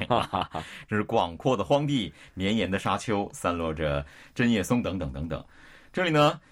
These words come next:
Speaker 1: 即使不外建摄影棚，也能够营造出一种异国的风情啊。
Speaker 2: 嗯，这个耗资两百亿韩元的巨制《首尔大作战》，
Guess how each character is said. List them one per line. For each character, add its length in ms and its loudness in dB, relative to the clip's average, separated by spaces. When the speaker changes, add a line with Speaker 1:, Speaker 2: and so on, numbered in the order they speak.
Speaker 1:
即 240 -2
使 480 -2
不 360 2
外 300 2
建 360 0
摄 140 0
影 100 2
棚， 360 -2
也 100 -6
能 100 -2
够 80 0
营 140 -4
造 160 -2
出 160 -6
一 60 -4
种 200 -8
异 240 2
国 180 -6
的 60 -4
风 180 -6
情 160 -8
啊。 140 -6
Speaker 2:
嗯， 400 4
这 120 2
个 240 4
耗 380 2
资 240 0
两 260 2
百 140 2
亿 220 0
韩 200 -2
元 180 -4
的 260 2
巨 180 -2
制 240 0
《首 160 0
尔 160 2
大 160 -4
作 160 -2
战》， 220 0